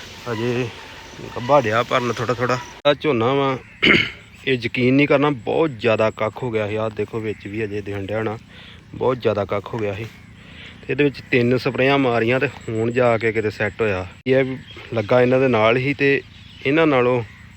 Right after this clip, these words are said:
ਘੱਟ ਆ ਵੈਸੇ ਬੂਟਾ, ਤੇ ਪਰ ਇਹ ਆ ਵੀ ਆਸ ਨਹੀਂ ਸੀ ਇਹਦੀ, ਹੋ ਗਿਆ ਠੀਕ। ਤੇ ਬਾਕੀ ਝਾੜ ਦਾ ਦੇਖੋ ਕੀ ਕਹਿੰਦਾ ਏ, ਅਜੇ ਤੇ ਫਿਲਹਾਲ ਇਹੋ ਹੀ ਕਹਿੰਦਾ ਭਾਊ, ਮੇਰੇ ਤੇ ਆਸ ਨਾ ਰੱਖੀ।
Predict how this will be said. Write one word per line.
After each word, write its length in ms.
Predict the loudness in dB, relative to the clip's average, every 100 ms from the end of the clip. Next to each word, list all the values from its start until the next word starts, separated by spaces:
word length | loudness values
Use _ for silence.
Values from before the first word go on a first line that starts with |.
| -20 -20 -20 -20 -20 -20 -20 0 2
ਘੱਟ 220 | 2 2
ਆ 120 | 2
ਵੈਸੇ 200 | 2 -2
ਬੂਟਾ, 340 | -6 -4 -4 -4 -16 -20 -20 -20 -20 -20 -16 -8
ਤੇ 60 |
ਪਰ 180 | -2 0
ਇਹ 100 | 2
ਆ 40 |
ਵੀ 200 | 0 -4 -6 -16 -20 -20 -20 -20 -12 2
ਆਸ 260 | 4 4
ਨਹੀਂ 180 | 2 2
ਸੀ 100 | 2
ਇਹਦੀ, 220 | 0 -2 -8 -20 -20 -20 -20 -20 -4
ਹੋ 220 | 0 0
ਗਿਆ 200 | 0 -2
ਠੀਕ। 280 | -2 -8 -8 -12 -20 -20 -20 -20 -20 -20 -20 -20 -20 -16
ਤੇ 60 | -4
ਬਾਕੀ 260 | -4 -4 -2
ਝਾੜ 240 | 0 0
ਦਾ 140 | -2 -6
ਦੇਖੋ 340 | -6 -6 -10 -10 -20 -14
ਕੀ 140 | -10
ਕਹਿੰਦਾ 380 | -4 -2 0 -2
ਏ, 100 | -2 -8 -18 -20 -20 -20 -20 -20 -20 -18 -10
ਅਜੇ 140 | -6 -4
ਤੇ 100 | -2
ਫਿਲਹਾਲ 380 | 0 2 2
ਇਹੋ 120 | 0 -2
ਹੀ 60 |
ਕਹਿੰਦਾ 300 | -2 0 0
ਭਾਊ, 280 | 0 -2 -4 -10 -20 -20 -20 -20 -20 -20 -20 -20 -20 -20 -20 -4 0 0 -2 -8 -8
ਮੇਰੇ 180 | -4 -2
ਤੇ 120 | 2
ਆਸ 160 | 0 0
ਨਾ 120 | -4
ਰੱਖੀ। 280 | -4 -6